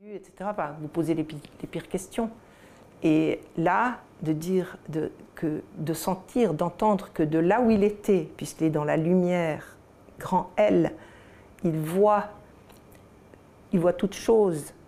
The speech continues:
puisqu'ils sont dans une connaissance illimitée, la connaissance vraiment du divin dans le,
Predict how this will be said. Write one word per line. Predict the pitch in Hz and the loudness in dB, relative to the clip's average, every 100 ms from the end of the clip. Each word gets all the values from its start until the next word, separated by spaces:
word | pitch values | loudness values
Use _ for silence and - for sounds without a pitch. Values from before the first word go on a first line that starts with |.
| - - | -20 -20
puisqu'ils | - - | -16 -10
sont | 156 160 | -6 -4
dans | 156 | -6
une | 160 165 | -6 -6
connaissance | - 160 160 160 190 175 - - - - - - - | -4 -2 -2 -4 -2 -2 -6 -18 -20 -20 -20 -14 -2
illimitée, | 180 175 180 185 226 | 0 2 2 2 2
la | 196 | 4
connaissance | 151 160 156 - 165 - | 2 -4 -8 -8 -8 -8
vraiment | 147 160 170 170 160 | -6 -2 -2 0 -2
du | 151 151 | -6 -6
divin | 147 160 160 175 180 | -8 -6 -6 -2 -2
dans | 156 | 0
le, | 151 | -2